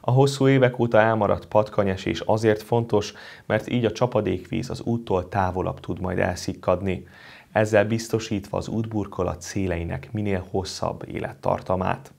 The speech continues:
A Magyar Közút Nonprofit Z R T célgépei a vízelvezető árkok és az útfelületek közti megvastagodott patkaföldet eltávolítják és elszállítják annak érdekében,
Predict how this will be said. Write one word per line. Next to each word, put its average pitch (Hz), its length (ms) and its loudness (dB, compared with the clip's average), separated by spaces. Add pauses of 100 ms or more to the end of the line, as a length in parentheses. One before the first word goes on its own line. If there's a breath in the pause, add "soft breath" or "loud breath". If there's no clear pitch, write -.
(200 loud breath)
A - 80 -2
Magyar 127 320 8
Közút 127 440 2
Nonprofit 117 560 0
Z - 100 -4
R 92 240 2
T 92 220 -2
célgépei 101 760 2
a 107 100 0
vízelvezető 110 720 2
árkok 107 380 4
és 98 120 -6
az 95 100 -8
útfelületek 98 800 0
közti 98 340 -6
megvastagodott 90 1000 -4 (100)
patkaföldet 95 960 2
eltávolítják 104 920 0
és - 120 -10
elszállítják 92 800 2
annak 98 300 0
érdekében, 104 680 2